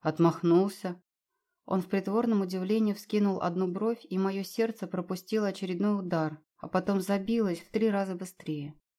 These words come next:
"Ну, ответа я так и не получила", кивнула я. "Спящий человек очень завораживает. Чужой сон, как маленькая смерть".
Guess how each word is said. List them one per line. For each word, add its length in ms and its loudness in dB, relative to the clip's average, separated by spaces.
"Ну, 380 6
ответа 420 2
я 140 0
так 180 -4
и 40 0
не 120 2
получила", 720 -6
кивнула 440 -2
я. 300 -6
"Спящий 560 0
человек 460 2
очень 260 2
завораживает. 880 -2
Чужой 380 2
сон, 400 0
как 220 -4
маленькая 540 4
смерть". 560 -2